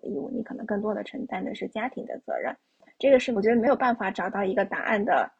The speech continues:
问题，只能说看每一个个体怎么样在这样的环境中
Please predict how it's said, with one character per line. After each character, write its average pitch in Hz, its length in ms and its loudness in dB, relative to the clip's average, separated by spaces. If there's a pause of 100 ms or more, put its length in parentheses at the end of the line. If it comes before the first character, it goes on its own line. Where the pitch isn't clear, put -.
(120)
问 196 180 4
题， - 300 -4 (480)
只 214 120 0
能 208 240 2
说 262 380 4 (160)
看 240 460 -2
每 196 160 2
一 202 100 0
个 220 140 0
个 240 220 4
体 190 240 -4
怎 185 140 -8
么 269 120 -4
样 202 200 0
在 208 140 0
这 220 140 0
样 202 160 -2
的 190 100 -6
环 185 220 -6
境 208 120 0
中 202 220 -4